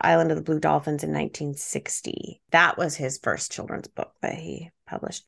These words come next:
This is interesting because we read, we just did Charlotte's Web back in May, and that won the Newbery Award, and so did this.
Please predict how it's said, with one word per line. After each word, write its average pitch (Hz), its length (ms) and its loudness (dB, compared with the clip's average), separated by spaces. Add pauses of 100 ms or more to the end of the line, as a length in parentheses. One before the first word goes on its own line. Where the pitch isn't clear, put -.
(120)
This 226 300 6
is 254 120 2
interesting 196 520 2
because 180 340 0
we 160 280 0
read, 160 600 6 (260)
we 165 120 0
just 147 180 -2
did 165 140 4
Charlotte's 151 380 4
Web 254 200 10 (420)
back 180 220 4
in 175 360 0
May, 185 460 8 (560)
and 190 160 8
that 165 160 8
won 202 120 10
the 202 100 8
Newbery 196 560 8
Award, 185 540 4
and 185 180 -2
so 175 200 2
did 202 180 -2
this. - 420 -2